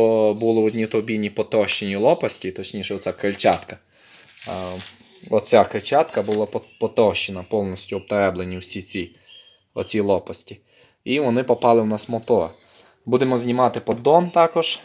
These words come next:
Ну, найперше ми будемо, напевно, що знімати поддон. Я думаю, що одну машину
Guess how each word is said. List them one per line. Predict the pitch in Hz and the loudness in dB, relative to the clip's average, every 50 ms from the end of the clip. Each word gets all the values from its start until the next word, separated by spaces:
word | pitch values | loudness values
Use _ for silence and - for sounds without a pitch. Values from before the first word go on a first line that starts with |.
| - - - | -16 -16 -8
Ну, | 127 156 190 185 - | -4 -2 -2 -2 -2
найперше | 135 135 131 127 - 156 165 165 - - 127 | -2 -4 -2 2 4 4 4 4 4 2 0
ми | 131 135 | -2 -4
будемо, | 127 135 139 131 127 123 | -4 -2 -4 -4 -4 -4
напевно, | 117 113 123 120 117 | -2 -2 -2 -2 -2
що | 110 - 113 | -4 -6 -8
знімати | 104 - 110 107 107 101 98 - 98 | -8 -6 -4 -4 -4 -4 -4 -6 -8
поддон. | - 110 98 110 123 143 170 180 - - - - - - - - - - | -6 -6 -4 0 2 2 2 0 -4 -12 -20 -20 -20 -20 -20 -20 -6 2
Я | - 131 | 2 4
думаю, | 131 147 143 139 135 135 | 4 4 2 2 2 0
що | - - 139 | 2 2 2
одну | 135 127 131 131 | 2 2 0 -2
машину | 127 127 120 - 135 127 127 120 | -2 -2 0 0 0 0 0 -2